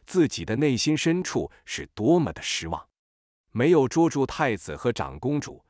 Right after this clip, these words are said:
这等若是在自己的计划上撕开了一条大口子，可能永远无法修补好的一道口子。他看着畏缩围在一处的太监宫女，半晌后沉默地低下头来，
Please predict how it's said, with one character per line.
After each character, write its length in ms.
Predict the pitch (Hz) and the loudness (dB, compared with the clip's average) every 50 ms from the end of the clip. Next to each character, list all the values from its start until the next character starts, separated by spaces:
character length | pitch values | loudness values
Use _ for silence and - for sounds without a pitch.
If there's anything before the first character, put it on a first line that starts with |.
| _ _ _ _ _ _ - | _ _ _ _ _ _ -2
这 200 | - 247 226 - | 2 4 4 4
等 160 | - 123 123 | 4 2 2
若 200 | 123 180 170 143 | 4 4 4 4
是 180 | - - 151 | 2 0 -2
在 180 | 135 - 143 135 | 0 2 0 0
自 220 | 120 - - 185 139 | 0 0 0 0 0
己 160 | - - 82 | 0 -2 -8
的 120 | - 104 | -6 -6
计 200 | 113 - - 208 | -6 -4 -2 -2
划 220 | 160 - - - - | -2 0 -2 -2 -2
上 240 | - - - - _ _ | -2 -6 -8 -8 _ _
撕 300 | - - - - 170 170 | -10 -8 -4 0 0 0
开 240 | 143 - - 160 143 | -2 -2 -2 -2 -2
了 80 | 123 104 | 0 -2
一 160 | 98 98 85 | -4 -6 -8
条 240 | - - - - - | -10 -8 -8 -6 -4
大 240 | - 190 139 - | -2 -4 -4 -4
口 280 | - - - - 62 73 | -10 -14 -14 -14 -12 -12
子， 200 | - - - _ _ _ _ _ _ _ _ _ _ _ _ _ - | -14 -14 -16 _ _ _ _ _ _ _ _ _ _ _ _ _ -8
可 160 | - 139 131 | -2 0 2
能 140 | 143 151 156 | 2 2 2
永 260 | 131 123 120 160 226 | 2 2 2 2 2
远 200 | 226 170 117 101 | 2 2 2 2
无 200 | 95 95 107 147 | 0 -2 -2 -2
法 180 | - - 98 92 | -2 -2 -4 -6
修 240 | - - - 160 160 | -2 0 2 4 2
补 160 | - - 120 | 2 0 -2
好 320 | 120 - - - 71 65 | -4 -4 -4 -8 -8 -8
的 120 | 76 - 143 | -6 -6 -6
一 160 | 110 107 123 | -4 -4 -2
道 160 | - 120 101 | -2 -2 -2
口 280 | - - - - - - | -4 -6 -10 -12 -14 -16
子。 140 | - - - - _ _ _ _ _ _ _ _ _ _ _ _ - | -18 -18 -20 -20 _ _ _ _ _ _ _ _ _ _ _ _ -10
他 140 | - 123 117 | -4 -4 -4
看 240 | - - 139 123 107 | -2 -2 -2 -2 0
着 100 | 113 107 | -2 0
畏 180 | 113 113 107 | 0 0 0
缩 260 | 95 - - 123 123 | 0 -2 -2 0 0
围 180 | 107 87 85 110 | 0 0 -2 -4
在 160 | - - 113 | -2 -2 -2
一 180 | 98 90 90 117 | -2 -4 -6 -6
处 240 | - - - 127 104 | -6 -4 -4 -4 -2
的 140 | - 85 | -2 -4
太 240 | 80 - - 151 117 | -8 -6 -4 -4 -4
监 200 | 92 - 92 90 | -4 -4 -6 -6
宫 240 | 87 - 151 165 160 | -4 -2 0 0 0
女， 220 | 104 85 85 - _ _ _ _ _ _ _ | -2 -4 -6 -12 _ _ _ _ _ _ _
半 240 | - 151 131 110 95 | -2 0 0 -2 -4
晌 180 | - 87 73 | -6 -6 -8
后 220 | 76 - 113 98 85 | -8 -6 -6 -6 -6
沉 240 | - - - 80 | -8 -10 -10 -8
默 260 | 85 120 147 151 127 98 | -6 -4 -2 0 -2 -2
地 80 | 76 73 | -4 -6
低 200 | - - 165 175 | -8 -6 -4 -4
下 200 | - - 110 80 | -4 -4 -6 -8
头 260 | - - - 76 82 | -10 -12 -12 -10 -10
来， 220 | 85 - - - | -10 -12 -14 -18